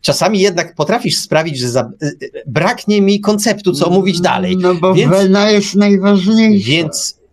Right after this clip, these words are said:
Speaker 1: więc jak już
Speaker 2: Tak.
Speaker 1: koń-, kończy się koncept, co mówić dalej,
Speaker 2: Tak.
Speaker 1: pięknie się z państwem żegnamy. Wszystkiego dobrego.
Speaker 2: Dobranoc.
Speaker 1: Dobranoc.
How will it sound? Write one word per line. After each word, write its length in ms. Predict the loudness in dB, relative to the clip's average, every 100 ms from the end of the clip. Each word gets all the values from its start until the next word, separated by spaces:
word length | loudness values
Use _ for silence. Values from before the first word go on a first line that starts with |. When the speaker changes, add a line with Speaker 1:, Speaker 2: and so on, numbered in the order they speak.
| _
Speaker 1:
więc 280 | -6 -4 -2
jak 140 | -4
już 120 | -4
Speaker 2:
Tak. 200 | 0 0
Speaker 1:
koń-, 280 | 2 -2 -4 -4
kończy 320 | -4 -4 -8
się 140 | -8
koncept, 520 | -4 0 0 0 -6
co 180 | -6 -4
mówić 300 | -4 -6 -6
dalej, 380 | -2 0 2 -2 _ _
Speaker 2:
Tak. 200 | -12 -4
Speaker 1:
pięknie 320 | -2 -2 -4
się 100 | -6
z 60 | -4
państwem 320 | -6 -4 -4
żegnamy. 500 | -2 0 0 0 -4
Wszystkiego 440 | -4 -4 -2 -2
dobrego. 520 | -2 -2 -2 -2 -2 -2
Speaker 2:
Dobranoc. 280 | -2 0 0
Speaker 1:
Dobranoc. 600 | 0 -2 -4 -4 -4